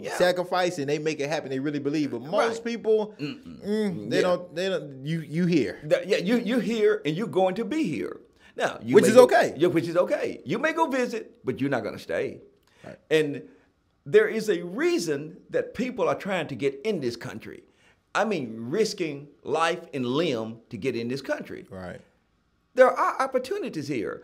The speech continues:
Speaker 1: I'm, I'm, I'm a poor black blind man. I can prove to you
Speaker 2: Right.
Speaker 1: there's opportunities here.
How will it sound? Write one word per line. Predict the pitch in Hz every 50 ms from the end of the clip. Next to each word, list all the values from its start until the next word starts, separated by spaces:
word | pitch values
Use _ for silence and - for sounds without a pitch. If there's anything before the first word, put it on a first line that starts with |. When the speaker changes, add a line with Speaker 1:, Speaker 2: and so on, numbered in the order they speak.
| - - _ -
Speaker 1:
I'm, | 208 214 -
I'm, | - 202 214 - -
I'm | 190 190
a | 143
poor | - - - - 262 269 269 247
black | 170 139 165 202 214 220 214 214 139
blind | 156 196 214 220 208 196 185 175
man. | 208 247 247 185 160 170 185 180 185 - _ _ -
I | 202
can | 208 226 220
prove | 202 240 302 440 494 453 311 254
to | - 202
you | 160 151 151 139 107 82 - - - _ _ -
Speaker 2:
Right. | - 104 -
Speaker 1:
there's | - 170 - - 170
opportunities | 170 165 - 107 127 143 127 117 101 107 104 101
here. | 113 85 65 -